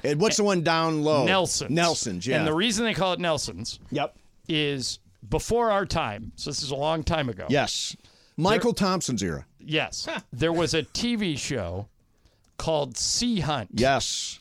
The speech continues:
Speaker 2: Starring
Speaker 1: <laughs>
Speaker 2: Lloyd Bridges.
Speaker 1: Yep.
Speaker 2: Yes. And his character on Sea Hunt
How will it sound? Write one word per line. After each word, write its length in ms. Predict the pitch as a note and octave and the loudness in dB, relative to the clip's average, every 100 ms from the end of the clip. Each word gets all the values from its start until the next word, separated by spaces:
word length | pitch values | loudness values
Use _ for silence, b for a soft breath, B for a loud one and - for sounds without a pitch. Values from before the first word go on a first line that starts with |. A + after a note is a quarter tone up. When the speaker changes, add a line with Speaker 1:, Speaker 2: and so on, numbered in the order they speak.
| - | -12
Speaker 2:
Starring 680 | - - F#3+ G3+ G3+ F#3 E3 | -6 -2 2 2 2 0 0
Speaker 1:
<laughs> 20 | |
Speaker 2:
Lloyd 480 | D#3+ G#3 A3 G3 C3 | 2 4 2 0 0
Bridges. 560 | F3 F#3+ A#2 G#2+ - | 0 2 0 -6 -4
Speaker 1:
Yep. 200 | B2+ E3+ G3+ | 0 0 -2
Speaker 2:
Yes. 280 | - - - _ | -10 -14 -20 _
And 140 | E3+ D3+ | 0 0
his 180 | D#3+ - | 0 -2
character 720 | - A#3+ A#3+ F3+ D#3+ C#3+ - - | 0 2 2 0 -2 -2 -2 -4
on 220 | E3 D3+ C3+ | 0 0 0
Sea 360 | - A#3+ A3 | -2 0 2
Hunt 320 | D3+ G#2+ - | 0 -2 -6